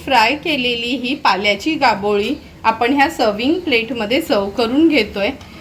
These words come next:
जेवढी ही दिसायला छान आहे ना, तेवढीच टेस्टला पण खूप छान लागते.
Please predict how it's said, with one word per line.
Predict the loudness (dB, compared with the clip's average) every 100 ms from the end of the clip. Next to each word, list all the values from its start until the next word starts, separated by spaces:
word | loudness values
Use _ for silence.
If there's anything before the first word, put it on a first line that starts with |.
| -18 -8 2
जेवढी | 2 4
ही | 2 2 0
दिसायला | 0 2 2 2 0 -2
छान | -2 -2 0
आहे | 0 0 -2
ना, | -4 -2
तेवढीच | -4 -2 -4 -6 -6
टेस्टला | -2 -2 -2 -6 2 2
पण | 2 -2 -2 -2
खूप | -4 -6 -4
छान | -2 0 0
लागते. | 0 -2 -2 -2